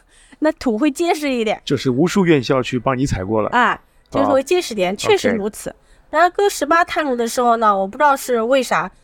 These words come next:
Speaker 1: 就地显得还是特别硬的，
Speaker 2: 嗯。
Speaker 1: 而且选了一些路线比我们探路的时候，割十七探路的时候好，所以基本上都是在硬的地面。我，我割十八探路的时候，那个鞋，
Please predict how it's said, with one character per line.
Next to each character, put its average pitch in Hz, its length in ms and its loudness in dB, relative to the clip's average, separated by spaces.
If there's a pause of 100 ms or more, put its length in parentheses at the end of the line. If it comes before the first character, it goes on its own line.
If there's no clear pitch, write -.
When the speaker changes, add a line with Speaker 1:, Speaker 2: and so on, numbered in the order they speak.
(140)
Speaker 1:
就 311 160 -2 (840)
地 277 240 2
显 185 260 -4
得 185 140 -2
还 202 180 -4
是 220 260 -6 (100)
特 - 160 0
别 220 120 -2
硬 247 220 2
的， - 160 -8
Speaker 2:
嗯。 120 100 -18 (440)
Speaker 1:
而 247 100 0
且 240 200 -2
选 185 260 -4
了 214 100 -2
一 254 60 0
些 262 180 -2
路 269 180 2
线 208 320 -2
比 202 160 -2
我 208 140 0
们 175 200 -4
探 294 200 -2
路 240 140 -2
的 180 120 -4
时 175 160 -8
候， 175 300 -2 (520)
割 339 140 2
十 269 240 -2
七 262 460 0
探 262 160 -2
路 220 100 -2
的 196 120 -2
时 196 120 -8
候 196 140 -2
好， - 340 -6
所 - 160 -4
以 220 80 0
基 - 160 -4
本 233 160 -2
上 190 140 0
都 247 100 -2
是 240 140 -4
在 214 200 -2
硬 247 200 2
的 180 140 0
地 175 160 -4
面。 156 180 -2 (260)
我， 214 340 0
我 208 220 0
割 311 280 0
十 - 200 -6
八 247 200 2
探 277 220 -2
路 254 120 0
的 208 160 0
时 202 240 -6
候， 185 160 0
那 220 120 0
个 220 100 2
鞋， 165 440 -4